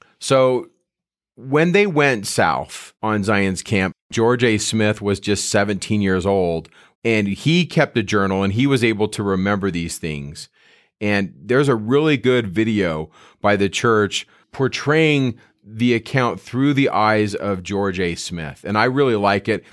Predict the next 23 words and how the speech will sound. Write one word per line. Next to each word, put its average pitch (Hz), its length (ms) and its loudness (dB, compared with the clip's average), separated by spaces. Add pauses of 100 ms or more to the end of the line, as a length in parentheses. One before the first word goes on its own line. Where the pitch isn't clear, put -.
I 110 80 4
think 180 160 4
it's 127 140 -2
really 131 240 0
interesting 117 480 0
that 95 180 0
one 123 260 0
of 135 140 0
the 113 240 2 (220)
main 135 340 2
accounts 135 480 -2
of 104 140 -2
Zion's 107 400 0
camp 98 360 -4
is 98 140 -4
told 135 460 -2
through 127 140 -2
the 117 160 2
eyes 85 520 0 (340)
of 101 120 0
a 101 80 2
seventeen-year-old 90 960 -2
boy. 71 420 -12